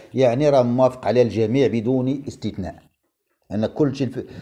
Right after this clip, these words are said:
كل شيء المكونات ديال المجتمع والمدني ولا النقابيات ولا السياسيين ولا اي حاجه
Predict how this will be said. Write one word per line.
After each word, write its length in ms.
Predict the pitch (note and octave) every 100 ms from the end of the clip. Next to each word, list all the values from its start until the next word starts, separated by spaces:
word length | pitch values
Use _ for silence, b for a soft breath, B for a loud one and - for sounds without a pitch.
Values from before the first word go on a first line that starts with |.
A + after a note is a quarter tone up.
| B B
كل 540 | - G#3+ F#3+ E3+ E3 D#3
شيء 160 | E3
المكونات 480 | E3+ - D#3 D#3+ D#3
ديال 160 | C3 D3
المجتمع 640 | C#3+ - D3 D3 F3+ D#3+
والمدني 720 | C#3+ C3+ C#3+ C3 C3+ C#3 D3+
ولا 680 | C#3 B2+ C3+ C3+ C3+ C3 -
النقابيات 760 | A#2+ C3+ C3+ B2 B2+ C3+ - B2
ولا 100 | A#2+
السياسيين 800 | A#2 A#2+ B2+ B2 B2 A#2+ C3+ B2+
ولا 240 | B2 B2
اي 180 | C3 A#2
حاجه 400 | A#2+ A2+ C3+